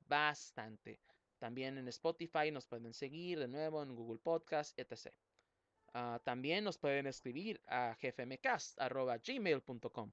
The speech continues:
para contactarnos de cualquier queja, de cualquier cosa, ¿verdad? Que nos quieran hacer,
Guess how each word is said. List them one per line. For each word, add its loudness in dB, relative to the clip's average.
para 8
contactarnos 4
de 2
cualquier 6
queja, 4
de 4
cualquier 4
cosa, 4
¿verdad? 2
Que -2
nos -6
quieran -2
hacer, -2